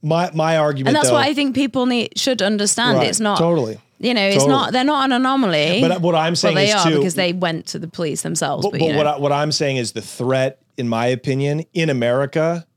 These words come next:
Speaker 1: or, uh, outside of Mexico is over-exaggerated because they, this guy who, who was a rat was in Mexican newspapers walking around, no bodyguards, with his girlfriend at SeaWorld a couple of months ago.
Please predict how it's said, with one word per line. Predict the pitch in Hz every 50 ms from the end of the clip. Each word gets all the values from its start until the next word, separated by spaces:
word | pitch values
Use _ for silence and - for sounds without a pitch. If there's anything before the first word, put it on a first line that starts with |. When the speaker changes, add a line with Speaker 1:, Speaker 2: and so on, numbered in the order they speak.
| _ _ _ -
Speaker 1:
or, | 135 131 127 131
uh, | 135 127 123
outside | - 139 156 151 - - - 135 139 135
of | 120
Mexico | 113 123 127 123 - - - 127 123 127
is | 127 - 117 110 107
over-exaggerated | - 123 123 110 110 107 101 98 104 101 101 101 101 - - - 87 85 82 82 -
because | - 135 113 143 131 120 104
they, | 123 131 135 139 139 135 127 117 _ _ _ _ _ _ -
this | 127 131 -
guy | - 170 147 147 143
who, | 135 135 127 117 117 - -
who | - 123 120 117
was | 117 107
a | 110
rat | 107 104 107 117 123 123 117 107 110 110 _ _ _ _ _ _ _ _ _ _ _ -
was | 110 117 120 117 110 - - -
in | 175 170 170 165 160 151 139
Mexican | 139 147 151 - - - 156 135 127
newspapers | 131 143 160 156 - - 120 113 110 - 107 107 107 110 - - - _ _ _ _ -
walking | 113 123 139 156 160 - - 180 160
around, | 147 143 147 147 151 151 147 139 127 120 110 _ _ _ _ -
no | 123 117 135 156 160
bodyguards, | 143 151 160 165 165 139 117 120 113 113 113 110
with | 117 110
his | 131 117
girlfriend | 110 135 139 139 131 - - 123 113
at | 104
SeaWorld | - - - 151 139 127 113 95 85 82 - - - _ _ _ _ -
a | 104
couple | - 117 101 101
of | 104 104
months | 101 92 90 - -
ago. | 80 - 80 -